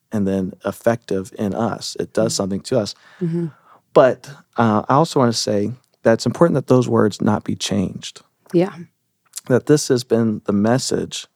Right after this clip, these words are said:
Speaker 1: that has been delivered once and for all, uh, sorry, once for all entrusted to the saints, meaning this word has been delivered to us, the church, for all of time.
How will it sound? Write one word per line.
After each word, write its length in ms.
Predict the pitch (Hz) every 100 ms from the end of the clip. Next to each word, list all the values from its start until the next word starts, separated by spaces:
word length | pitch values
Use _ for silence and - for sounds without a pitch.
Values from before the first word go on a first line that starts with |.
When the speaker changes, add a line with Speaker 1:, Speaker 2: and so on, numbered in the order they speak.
| _ _ _
Speaker 1:
that 120 | -
has 100 | 98
been 160 | - 101
delivered 420 | 95 104 113 101 90
once 500 | 113 147 175 - - -
and 100 | 113
for 180 | - 87
all, 400 | 101 92 90 - _ _ _ _ _ -
uh, 40 |
sorry, 220 | 92 110
once 280 | 98 120 151
for 320 | - - 120 -
all 440 | - 104 95 - -
entrusted 580 | 101 - 104 95 - 90
to 100 | -
the 120 | 95
saints, 520 | - - 80 - - -
meaning 380 | 104 95 92 92 _ _ _
this 240 | 127 127
word 380 | 120 113 98 90
has 180 | - 98
been 120 | 98
delivered 420 | 98 98 104 98 -
to 280 | 101 98 - -
us, 340 | 127 98 -
the 100 | 110
church, 600 | - - 117 92 - - - _ _ _ _
for 220 | - 127
all 260 | - 120 123
of 100 | 123
time. 460 | - 135 104 -